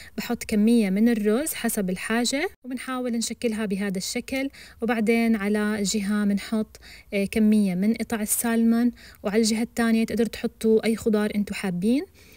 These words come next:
أنا هنا حطيت شوي من الأفوكادو، ممكن تحطوا خيار، ممكن تحطوا، آه، ملفوف، حسب شو بتحبوا وشو متوفر عندكم. وبالنسبة للزينة زينتها بشوي من البصل الأخضر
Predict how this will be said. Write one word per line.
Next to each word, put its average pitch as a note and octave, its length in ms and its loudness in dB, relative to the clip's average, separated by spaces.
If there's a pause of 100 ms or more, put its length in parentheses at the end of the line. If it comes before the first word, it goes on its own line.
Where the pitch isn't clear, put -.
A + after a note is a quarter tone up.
(180)
أنا A3+ 220 2
هنا A3 160 2
حطيت A3 480 0
شوي G#3+ 240 2
من G3 140 2
الأفوكادو، A#3 640 -2 (320)
ممكن C4 220 2
تحطوا - 300 -4
خيار، C#4 500 0
ممكن G#3 380 2
تحطوا، A#3 520 0 (340)
آه، G3 100 2
ملفوف، C#4 560 -2
حسب C4+ 300 -2
شو D4 180 -4
بتحبوا C4 640 0
وشو B3 220 0
متوفر A#3+ 480 0
عندكم. F3 400 -6 (440)
وبالنسبة C4 360 0
للزينة C4 580 2
زينتها A3 460 2
بشوي A3 440 0
من F#3+ 100 2
البصل A3+ 340 -2
الأخضر C#4+ 500 -4